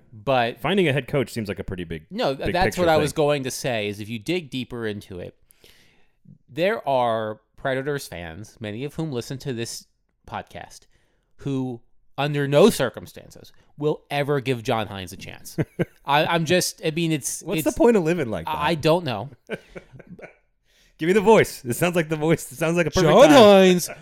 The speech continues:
Speaker 1: was a terrible hire from the get-go. I don't care what he did. He made some stupid decisions in the playoffs. Eric Goodbranson, Ben Harpur,
Speaker 2: <laughs>
Speaker 1: Dante Fabro. There you go.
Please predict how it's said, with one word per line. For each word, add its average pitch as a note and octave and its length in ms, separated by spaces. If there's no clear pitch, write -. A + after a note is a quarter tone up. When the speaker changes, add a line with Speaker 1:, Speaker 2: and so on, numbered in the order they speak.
Speaker 1:
was C3 140
a C#3 60
terrible D4 520
hire A3 580
from D3+ 200
the C#3 100
get-go. F3+ 1040
I C3 120
don't C4 160
care G3+ 480
what A2 180
he C4+ 140
did. A3 560
He C3 140
made C3 200
some A2+ 180
stupid D3 400
decisions D4+ 580
in C#4+ 100
the D4+ 80
playoffs. F#3+ 760
Eric D#3 280
Goodbranson, A#3 840
Ben C#3 200
Harpur, A#3 760
Speaker 2:
<laughs> - 160
Speaker 1:
Dante B3 400
Fabro. A3+ 800
There C#3+ 320
you A#2+ 60
go. F2+ 260